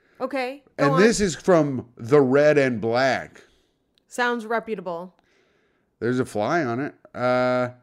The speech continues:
Speaker 2: I think the first thing to establish here, oh,
Speaker 1: Oh, it, what is it? A recipe for chicken soup? Just fucking get to it.
Speaker 2: I think the first thing to establish here is that when you bonk your funny bone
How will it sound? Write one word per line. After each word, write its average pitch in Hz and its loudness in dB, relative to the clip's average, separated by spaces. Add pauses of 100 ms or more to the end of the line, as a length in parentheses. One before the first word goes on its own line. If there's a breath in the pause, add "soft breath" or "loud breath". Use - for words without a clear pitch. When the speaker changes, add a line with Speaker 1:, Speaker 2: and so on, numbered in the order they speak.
(680)
Speaker 2:
I 170 -2
think 262 0
the 262 2
first 269 0
thing 247 -2
to 208 0
establish 233 2
here, 123 -2
oh, 131 2 (600)
Speaker 1:
Oh, 247 6
it, 262 2
what 285 2
is 254 0
it? 254 0
A 220 4
recipe 220 0
for 226 -2
chicken 226 -2
soup? 233 -8
Just - -10
fucking 247 -4
get 233 -2
to 185 -4
it. 156 -6 (140)
Speaker 2:
I 143 -2
think 180 2
the 175 4
first 208 4
thing 247 0
to 190 2
establish 170 0
here 95 -4
is 110 -6
that 113 -2
when 151 0
you 120 0 (340 soft breath)
bonk 190 -2
your 170 6
funny 180 0
bone 101 -4